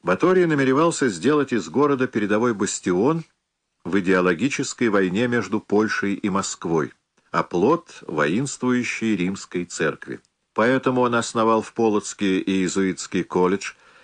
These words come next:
и передал иезуитам все, кроме одной, православные церкви и все православные монастыри вместе с принадлежавшими им земельными владениями.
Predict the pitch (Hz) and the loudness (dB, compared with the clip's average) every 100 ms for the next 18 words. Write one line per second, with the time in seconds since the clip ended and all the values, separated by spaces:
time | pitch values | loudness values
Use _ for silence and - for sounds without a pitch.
0 | _ _ 101 110 107 - 147 143 135 131 | _ _ 0 2 2 2 2 4 2 0
1 | 131 110 110 101 107 120 110 98 - - | 0 0 2 2 2 0 0 -2 -4 -2
2 | 113 143 - 113 107 101 85 95 90 - | 0 0 0 0 2 0 0 0 0 0
3 | 90 85 - 95 82 78 73 - 98 101 | 0 0 0 0 0 -2 -4 -4 0 0
4 | 104 120 123 - _ _ - 82 - - | -2 -4 -6 -10 _ _ -8 -6 -6 -2
5 | 87 82 87 82 80 92 82 76 78 76 | -2 0 -2 -2 -2 -2 -2 0 -4 -4
6 | 76 73 - - 80 87 135 - _ _ | -4 -6 -8 -6 -4 -2 -4 -8 _ _
7 | _ 73 73 117 143 - 135 - 104 90 | _ -8 -4 -2 -4 -4 -4 -2 -2 -2
8 | 76 76 82 98 110 - 117 120 - _ | -2 -2 0 0 -2 -4 -4 -4 -8 _
9 | _ - 95 104 101 90 71 69 76 85 | _ -4 -2 -2 -6 -8 -6 -2 -2 -2
10 | 85 82 82 _ _ 76 71 76 71 67 | -2 -4 -6 _ _ -10 -4 -4 -4 -8
11 | 67 65 65 | -8 -12 -14